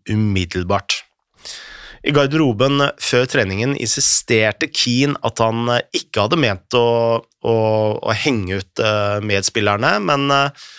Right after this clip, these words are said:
at han kun var ærlig. Så brøt det ut en stor diskusjon om, eh, fokus og mentalitet. En time etter at, eh, de skulle vært ute på gresset, var de fortsatt i garderoben.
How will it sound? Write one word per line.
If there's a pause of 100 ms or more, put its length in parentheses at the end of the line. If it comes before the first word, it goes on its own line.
at
han
kun
var
ærlig. (800)
Så
brøt
det
ut
en
stor
diskusjon
om,
eh,
fokus (140)
og
mentalitet. (800)
En
time
etter
at,
eh,
de
skulle
vært
ute
på
gresset,
var
de
fortsatt (100)
i
garderoben.